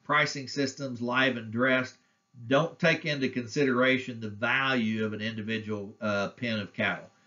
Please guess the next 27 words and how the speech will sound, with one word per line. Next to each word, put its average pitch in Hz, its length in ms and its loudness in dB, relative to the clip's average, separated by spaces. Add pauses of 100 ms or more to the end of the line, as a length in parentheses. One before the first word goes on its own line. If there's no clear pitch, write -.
(260)
So 123 80 4
when 123 100 8
those 156 240 8
buyers 127 420 4
show 135 180 2
up 135 140 0
to 123 120 0
a 107 60 -4
feed 135 260 2
yard, 123 340 2
if 104 100 -8
they're 120 200 2
buying 117 520 0
live 120 440 0
or 147 100 0
dressed, 127 480 2 (380)
they're 120 220 6
buying 117 480 2
usually 113 400 6
multiple 123 500 0
pens, 117 480 -2
multiple 135 500 2
loads, 110 440 4
multiple 139 500 0
lots 110 340 0
of 98 140 -10
cattle. 113 360 0